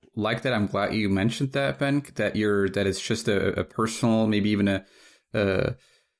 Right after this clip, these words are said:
on a moral level, that it's just, uh, culturally that doesn't, uh, appeal to you about those kinds of games, because it's something that, uh,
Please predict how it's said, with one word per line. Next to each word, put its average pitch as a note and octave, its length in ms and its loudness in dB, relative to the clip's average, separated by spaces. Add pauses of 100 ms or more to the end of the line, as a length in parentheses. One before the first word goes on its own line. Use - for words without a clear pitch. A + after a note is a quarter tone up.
(120)
on G#2+ 140 2
a G2+ 40 4
moral A2+ 340 4
level, C3+ 260 2
that G2+ 140 2
it's F#2 100 -2
just, - 380 -2
uh, E2 100 -2 (340)
culturally B2 640 2
that G2 380 0
doesn't, A2+ 500 2
uh, G2+ 320 0
appeal C3+ 340 0
to D3 160 -2
you D3+ 120 2
about C#3+ 200 0
those D3 140 0
kinds C#3+ 300 0
of C3+ 40 0
games, C#3 220 2
because A2+ 320 0
it's G#2+ 140 -2
something C3 340 4
that, A2+ 300 0 (880)
uh, G#2 220 2